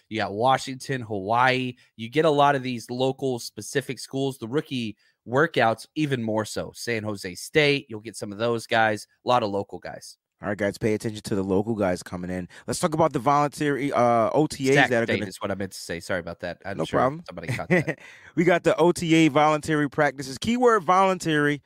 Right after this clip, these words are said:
Speaker 2: Uh, please make sure you explain to the, the faithful, uh,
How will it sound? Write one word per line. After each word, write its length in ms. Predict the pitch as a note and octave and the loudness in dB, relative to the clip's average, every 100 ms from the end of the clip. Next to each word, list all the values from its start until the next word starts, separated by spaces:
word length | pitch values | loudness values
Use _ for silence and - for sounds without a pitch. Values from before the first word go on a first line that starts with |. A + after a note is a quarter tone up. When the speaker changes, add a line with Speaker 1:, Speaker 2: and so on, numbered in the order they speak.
| _ _ _ | _ _ _
Speaker 2:
Uh, 360 | C3+ C3+ C3 C3 | 2 6 6 4
please 340 | - F3 F#3+ E3 | 2 -2 -2 0
make 200 | E3+ D3 | 0 0
sure 300 | E3 D#3+ D#3 | 0 2 2
you 460 | D3 D3+ D3 D3 - _ | 0 0 0 -2 -8 _
explain 480 | B2+ - D3 E3 D#3+ | -10 -8 -2 0 0
to 160 | - C#3+ | -4 0
the, 220 | C#3+ - - | 0 0 -6
the 100 | B2+ | -4
faithful, 760 | - F3 F#3 - C3 B2+ D#3 - _ _ - | 2 2 2 2 4 4 2 -8 _ _ 0
uh, 320 | C3+ C3 | 4 4